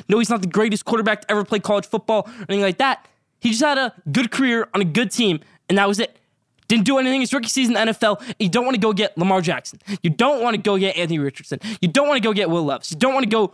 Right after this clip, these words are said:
try and get a Bryce Young. You're just gonna say, "Desmond Ridder, that's our guy." I don't love that right there. Jordan Love, obviously, this whole situation going on with the Packers, how does that impact him? Aaron Rodgers' situation, do they go after Lamar Jackson now? Packers, could they give up on Jordan Love? Could the Jets go after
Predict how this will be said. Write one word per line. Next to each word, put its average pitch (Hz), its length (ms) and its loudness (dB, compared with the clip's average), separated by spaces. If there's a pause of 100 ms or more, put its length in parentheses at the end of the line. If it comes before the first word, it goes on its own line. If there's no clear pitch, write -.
(100)
try 302 300 0
and 277 100 -2
get 202 160 -4
a 175 60 -4
Bryce 190 260 -2
Young. 240 220 -2 (240)
You're 277 100 -2
just 254 80 -4
gonna 285 140 0
say, 269 240 0 (400)
"Desmond 294 260 0
Ridder, 233 240 -2 (140)
that's 233 180 2
our 240 80 2
guy." 151 240 0
I 165 100 0
don't 190 140 0
love 151 160 -2
that 127 140 -4
right 135 120 -10
there. 139 140 -2 (300)
Jordan 214 340 2
Love, 254 380 0
obviously, 180 400 0
this 185 140 -2
whole 202 100 2
situation 190 420 0
going 180 160 2
on 175 60 0
with 160 80 -4
the - 60 -20
Packers, 202 360 0 (240)
how 233 60 2
does 220 80 2
that 208 160 0
impact 156 340 -2
him? 254 220 0 (340)
Aaron 165 180 2
Rodgers' 196 300 0
situation, 214 540 -4 (180)
do - 80 -4
they 160 100 2
go 202 200 4
after 208 400 -2 (180)
Lamar 175 220 2
Jackson 269 400 0
now? 160 200 0 (200)
Packers, 170 360 0
could 190 120 -2
they 175 80 2
give 185 180 0
up 180 140 0
on 185 120 0
Jordan 196 220 0
Love? 208 240 -2
Could 180 140 0
the 156 60 -2
Jets 254 340 -2
go 214 100 0
after 160 300 -2